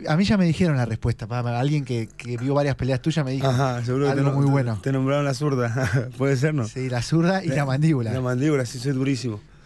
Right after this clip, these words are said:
Speaker 2: Me, me
Speaker 1: Para
Speaker 2: gusta.
Speaker 1: que, dicen, muy difícil de noquearlo, me dijeron.
Speaker 2: No, no tengo ningún knockout. Hasta el día de hoy no he estado noqueado tampoco.
Speaker 1: ¿Nunca te quedaste en negro?
Speaker 2: Sí,
Speaker 1: Digo
Speaker 2: una, una vez, dos, un segundo, y, eh,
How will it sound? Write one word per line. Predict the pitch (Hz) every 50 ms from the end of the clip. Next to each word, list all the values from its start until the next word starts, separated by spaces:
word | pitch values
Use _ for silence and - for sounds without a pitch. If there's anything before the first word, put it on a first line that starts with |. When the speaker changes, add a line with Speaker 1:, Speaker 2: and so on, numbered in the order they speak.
| - - - - -
Speaker 2:
Me, | 131 127
me | 120 117 117 117
Speaker 1:
Para | 123 131 131 127
Speaker 2:
gusta. | 117 131 131
Speaker 1:
que, | 139 131
dicen, | 143 131 170 156 165 156
muy | 151 165 196 202
difícil | 185 - 196 190 170 170
de | 156 139
noquearlo, | 135 127 190 190 160 117 107 104
me | 101 98
dijeron. | 95 143 156 156 151 147 151 147 143 147 147 147
Speaker 2:
No, | 160 165
no | 139
tengo | 180 175 180 170
ningún | 165 160 165 165
knockout. | 160 156 143 147 123 113 120
Hasta | - - - 120
el | 123
día | 139 139
de | 139
hoy | 147 147
no | 143 143 147 147
he | 147
estado | 117 - 151 147 147
noqueado | 139 135 127 123 135 135 139 139
tampoco. | 131 135 123 147 165 139 135 165
Speaker 1:
¿Nunca | 160 151 170 190 196 202 185
te | - 147 139 135 131 123 123 120
quedaste | - 135 135 139 - - 143 127 120 117 113 107 107 110 113
en | 113 120
negro? | 135 156 170 165 156 123 - -
Speaker 2:
Sí, | - - - -
Speaker 1:
Digo | 123 143
Speaker 2:
una, | 175 185 175 -
una | 151 165 156 143
vez, | 151 170 180 165 123
dos, | 143 143 -
un | 160 - 143 151 147
segundo, | 143 147 135 139 147 160 175 170 165 151 143
y, | 127 123 117 - -
eh, | - 110 110 110 - 104 110